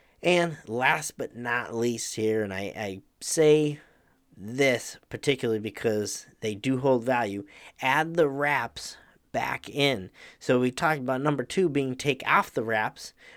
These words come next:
Well, after you do these things, you build up some, some confidence, you build up some wrist strength. Add the wraps back in, okay? Because at the high levels, even when you do have a great base of wrist strength,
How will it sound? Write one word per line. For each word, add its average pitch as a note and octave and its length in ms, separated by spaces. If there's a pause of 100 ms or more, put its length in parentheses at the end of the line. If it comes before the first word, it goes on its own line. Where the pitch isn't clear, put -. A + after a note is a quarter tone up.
(100)
Well, D#3 320
after E3 320
you E3+ 120
do D#3 220
these D3 220
things, B2+ 360
you B2+ 60
build C#3 300
up C3+ 180
some, B2+ 280
some A#2+ 180
confidence, C#3 640
you A2 60
build C3 340
up C3 160
some B2 260
wrist C#3+ 180
strength. A#2 360 (400)
Add C3+ 240
the E3+ 100
wraps D#3 380
back E3 380
in, E3+ 240 (840)
okay? C3 400
Because C3 540
at C3 240
the B2 60
high D3+ 340
levels, D3 500
even E3+ 380
when E3 160
you D3+ 120
do C3+ 260
have C3 260
a A2 80
great A#2 540
base C#3 380
of G#2+ 320
wrist C3+ 280
strength, C3 640